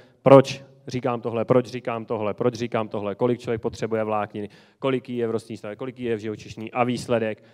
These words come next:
je tohle pravidlo. Ale když se do toho takhle pouštět nechcete, tak prostě nemusíte. Tohle je výsledek, který když věříte zdroji, čili že mně, a budete dodržovat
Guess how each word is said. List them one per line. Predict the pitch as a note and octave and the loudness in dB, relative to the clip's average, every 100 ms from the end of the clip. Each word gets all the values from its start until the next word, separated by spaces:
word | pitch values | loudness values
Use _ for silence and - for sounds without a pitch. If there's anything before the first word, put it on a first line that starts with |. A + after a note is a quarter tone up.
| _ - | _ -8
je | A#2 | -6
tohle | A#2 G#2+ G#2+ | -2 0 -2
pravidlo. | G2+ G2+ G2+ G2 F#2+ - _ _ _ _ _ _ _ - - | -2 -2 -2 -4 -8 -14 _ _ _ _ _ _ _ -18 -4
Ale | B2 | -2
když | C#3 C3 | -2 -2
se | D3+ | -2
do | D3+ | 2
toho | D#3 | 2
takhle | D3 D3 C#3+ | 2 0 -2
pouštět | D3 - | -2 -2
nechcete, | D#3 A#2+ - F3+ F3 C#3+ G2 - _ _ _ _ _ _ _ | -2 -2 -2 -2 2 0 0 -12 _ _ _ _ _ _ _
tak | G#2 | -14
prostě | G#2+ G2+ C3+ | -12 -2 0
nemusíte. | B2+ C3+ - C3+ G#2 G2 - _ _ | 0 0 -4 -4 -6 -6 -14 _ _
Tohle | A#2 C#3 | 0 4
je | C#3 | 4
výsledek, | A2 A2 D#3+ D#3+ D#3 D#3 | 2 -2 -2 0 0 -2
který | - C3+ | -4 -2
když | C3+ C3+ | -2 -4
věříte | B2 B2+ C3+ A2 | -4 -4 -6 -6
zdroji, | G#2 A2+ B2+ | -4 -4 -2
čili | C3+ B2+ | -4 -4
že | B2+ | -6
mně, | G#2+ G2+ A#2+ C#3+ - _ _ _ _ _ _ | -8 -2 -2 -2 -8 _ _ _ _ _ _
a | - | -4
budete | A#2+ C3+ C#3 | -2 0 -2
dodržovat | G#2+ A2 G#2+ G#2 G2+ B2 | -2 -2 -4 -4 -6 -10